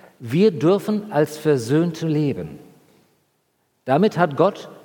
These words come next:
unsere Beziehung auf eine andere Ebene gehoben. Wir sind nicht mehr bloße Geschöpfe,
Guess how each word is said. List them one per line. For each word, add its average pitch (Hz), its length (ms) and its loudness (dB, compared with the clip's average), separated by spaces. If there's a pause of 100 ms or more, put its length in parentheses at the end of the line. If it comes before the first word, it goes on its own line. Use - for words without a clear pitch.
(280)
unsere 156 340 4
Beziehung 202 500 0
auf 180 120 2
eine 170 240 0
andere 196 300 2
Ebene 196 360 -2
gehoben. 90 500 -8 (460)
Wir 135 220 2
sind 202 260 0
nicht 180 220 -2
mehr 156 160 2
bloße 143 420 0
Geschöpfe, 127 580 -6